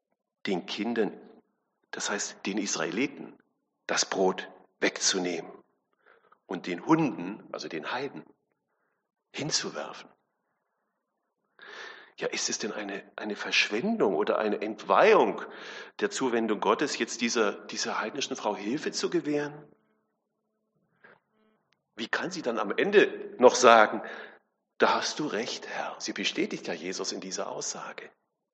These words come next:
Nochmal, was hat Jesus zu seinem Schweigen und zu diesen so schwierigen und auch harten Worten bewegt?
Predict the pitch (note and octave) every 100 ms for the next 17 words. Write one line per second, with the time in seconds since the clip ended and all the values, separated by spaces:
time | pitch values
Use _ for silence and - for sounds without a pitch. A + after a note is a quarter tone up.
0 | _ _ _ _ _ _ _ _ _ _
1 | _ _ _ _ _ _ _ - - -
2 | - - - - - - _ _ _ _
3 | _ G3+ F#3+ - F#3 E3+ D#3+ A2+ - C3+
4 | - G#3+ D3+ D3+ - - - - - _
5 | _ _ _ _ _ _ C#2 _ _ _
6 | _ _ _ - A2 A#2 A#2+ A#2+ - G2+
7 | G2+ G2 G2 G2 G2+ G2+ G2+ G2 G#2 G#2
8 | - - - - A#2 F3 D#3 G2+ F2+ F2+
9 | G#2 - - A#2 - B2+ G#2 G#2+ A#2 A#2
10 | - - A2 G2+ F2+ D#2+ - -